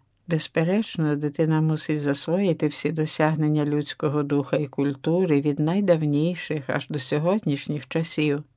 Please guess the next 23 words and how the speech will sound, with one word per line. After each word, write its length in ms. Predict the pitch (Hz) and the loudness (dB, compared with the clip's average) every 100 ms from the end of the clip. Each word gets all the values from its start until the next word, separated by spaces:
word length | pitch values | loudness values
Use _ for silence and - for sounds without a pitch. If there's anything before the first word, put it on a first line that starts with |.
| - | -8
Але 200 | 156 151 | 0 2
не 160 | 151 151 | 4 4
менш 400 | 170 208 202 - | 4 4 2 2
важливою 600 | 156 151 160 156 156 156 | 0 2 0 2 2 0
справою 720 | - - 160 165 175 147 143 | -2 -4 -2 0 0 0 2
є 180 | 143 135 | 2 0
те, 340 | 139 170 196 | 0 2 2
щоб 320 | 185 - 165 156 | -2 -4 -2 0
дитина 520 | 160 160 220 220 185 | -2 0 4 4 4
добре 420 | 170 190 226 196 | 4 2 2 -2
пізнала 680 | 190 175 - 180 208 196 185 | -2 -4 -2 0 0 -2 -2
саме 480 | - 151 165 190 220 | 0 2 2 2 2
джерело 560 | 180 160 156 151 151 | 4 4 4 4 2
людського 540 | 151 151 - - 156 151 | 2 0 -2 -2 -2 0
життя 360 | 156 151 151 | 0 0 0
і 160 | 147 147 | 2 0
знання, 640 | - 151 151 151 143 139 - _ _ | 0 0 2 2 2 0 -6 _ _
Творця 480 | 151 151 - - 156 | 0 0 0 0 0
Вселенної 1000 | - - 156 151 170 208 180 147 147 | 0 0 0 2 2 4 4 4 2
та 140 | 143 151 | 2 2
його 280 | 147 151 180 | 2 2 2
найвищі 580 | 190 156 143 143 - | 2 2 2 0 -4
закони. 760 | 143 156 160 160 147 143 147 | -2 -2 0 0 2 2 0